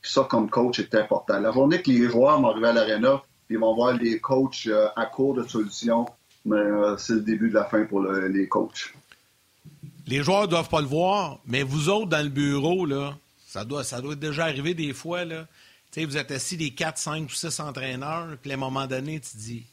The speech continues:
Speaker 2: C'est bol. On essaye mille et une affaires, il y a rien qui marche. Qu'est-ce qu'on fait ? » Tu sais, ça doit arriver, ça. Tu sais, je comprends
Speaker 1: On
Speaker 2: que
Speaker 1: a-,
Speaker 2: vingt joueurs,
Speaker 1: on,
Speaker 2: tu
Speaker 1: on
Speaker 2: peux pas
Speaker 1: essaye
Speaker 2: faire ça.
Speaker 1: Non. Mais, euh, entre les coachs, tu dis, on a-, on essaye mille et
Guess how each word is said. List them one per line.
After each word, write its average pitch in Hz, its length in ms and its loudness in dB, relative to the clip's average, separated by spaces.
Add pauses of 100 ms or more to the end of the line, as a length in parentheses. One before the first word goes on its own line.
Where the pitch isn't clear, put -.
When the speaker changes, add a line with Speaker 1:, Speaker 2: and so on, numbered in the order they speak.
(140)
Speaker 2:
C'est - 240 -10
bol. 131 260 -6 (680)
On 131 140 -4
essaye 151 320 -2
mille 165 320 -2
et 156 80 0
une 160 140 -2
affaires, 160 480 -4 (260)
il 143 60 -6
y 143 40 -2
a 139 40 0
rien 151 260 -6
qui - 160 -10
marche. 147 400 -8 (340)
Qu'est-ce 123 220 -10
qu'on 170 260 -6
fait ? » 180 260 -6
Tu 139 100 -16
sais, 139 100 -12
ça 117 140 -8
doit 156 160 0
arriver, 180 400 -6
ça. 190 160 -8 (420)
Tu - 80 -4
sais, 214 40 2
je 190 60 2
comprends 185 320 4
Speaker 1:
On 151 40 6
Speaker 2:
que 160 60 6
Speaker 1:
a-, - 20 2
Speaker 2:
vingt 180 80 0
joueurs, 226 300 4
Speaker 1:
on, 151 100 6
Speaker 2:
tu 160 100 4
Speaker 1:
on 156 60 4
Speaker 2:
peux - 80 -2
pas 196 80 2
Speaker 1:
essaye 196 40 6
Speaker 2:
faire 127 100 -2
ça. 165 280 -6 (1000)
Speaker 1:
Non. 143 320 4 (340)
Mais, 139 220 4
euh, 139 120 6
entre 151 260 2
les 156 100 6
coachs, 185 380 2
tu 135 80 -12
dis, 127 140 0
on 151 140 2
a-, 127 280 -2
on 131 220 0
essaye 151 300 0
mille 151 320 2
et 139 40 4